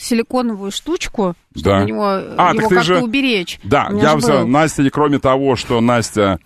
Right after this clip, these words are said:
Speaker 2: м, э, э, э,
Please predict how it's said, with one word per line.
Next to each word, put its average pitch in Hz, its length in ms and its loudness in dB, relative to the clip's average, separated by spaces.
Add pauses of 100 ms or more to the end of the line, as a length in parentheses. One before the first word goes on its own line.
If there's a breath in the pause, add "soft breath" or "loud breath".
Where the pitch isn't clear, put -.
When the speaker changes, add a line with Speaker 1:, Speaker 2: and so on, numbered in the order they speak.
(120)
Speaker 2:
м, 101 300 2
э, 101 380 2 (260 soft breath)
э, 90 720 -2 (580 soft breath)
э, - 440 -4